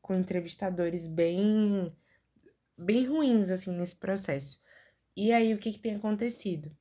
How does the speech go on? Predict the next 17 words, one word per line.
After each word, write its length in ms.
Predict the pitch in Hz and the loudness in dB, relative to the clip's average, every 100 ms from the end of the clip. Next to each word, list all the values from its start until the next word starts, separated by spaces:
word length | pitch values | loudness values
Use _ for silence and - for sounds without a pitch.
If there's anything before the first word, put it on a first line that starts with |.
| - | -4
Na 260 | 185 208 | 2 2
cidade 680 | 233 202 180 165 185 190 170 | 0 -4 -2 0 0 -2 -6
em 80 | 175 | -8
que 400 | - 180 175 165 - - - | -6 -4 -4 -6 -18 -20 -16
as 240 | - 160 165 | -4 -4 -2
empoderadas 760 | 165 170 165 160 151 156 151 | -2 0 2 2 0 -4 -4
vivem, 540 | 156 180 196 175 156 151 _ _ _ _ _ | -4 -4 -2 -2 -4 -8 _ _ _ _ _
a... 1120 | 170 175 175 170 170 170 165 160 160 156 147 _ _ _ _ _ _ _ _ | -4 -2 -2 -2 -2 -4 -4 -4 -4 -6 -8 _ _ _ _ _ _ _ _
ali 560 | - 180 185 196 220 - | -4 -2 0 2 2 0
ela 240 | 160 175 185 | -2 -2 -2
acaba 340 | - 196 185 | -2 -2 0
encontrando 880 | 202 202 220 220 196 190 202 233 - | 0 0 -2 0 0 2 2 0 -2
um 160 | 208 | -4
cara 340 | 220 214 175 180 | -2 0 0 -2
que 120 | 185 | -6
tá 360 | - 190 180 185 - _ _ _ _ | -6 -2 -2 -4 -18 _ _ _ _
sequestrando 920 | - 214 233 233 - 208 202 214 254 | -2 0 2 0 0 2 4 2 -2